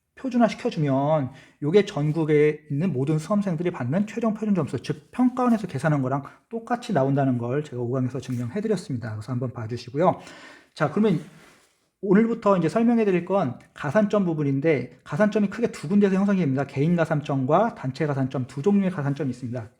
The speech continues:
개인 가산점은 육 강에서 설명해 드릴 거고 단체 가산점은 칠 강에서 설명해 드리겠습니다. 지금은 여섯 번째 강좌니까 오늘은 이번 시간에는 개인 가산점에 대해서 설명해 드리도록 하겠습니다.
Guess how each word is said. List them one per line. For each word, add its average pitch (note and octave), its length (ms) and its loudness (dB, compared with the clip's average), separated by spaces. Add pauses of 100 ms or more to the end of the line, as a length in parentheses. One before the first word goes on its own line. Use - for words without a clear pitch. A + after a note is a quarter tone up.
(320)
개인 F3 260 2
가산점은 D#3+ 600 -2
육 A#2+ 120 -8
강에서 D3+ 360 -2
설명해 E3 360 -4
드릴 B2 180 -2
거고 D3+ 440 -4
단체 B2+ 300 -6
가산점은 B2 480 -4
칠 G3+ 220 -6
강에서 E3 300 -2
설명해 D#3+ 420 -4
드리겠습니다. A#2+ 760 -10 (280)
지금은 D3 500 0
여섯 B2+ 260 -6
번째 C#3 240 -6
강좌니까 B2+ 720 -6 (180)
오늘은 C3 480 -2
이번 C3 200 -2
시간에는 B2+ 520 -2 (240)
개인 C3+ 260 -2
가산점에 B2+ 500 -4
대해서 A#2 280 -4
설명해 D#3+ 400 -2
드리도록 B2 480 -4
하겠습니다. A#2 760 -6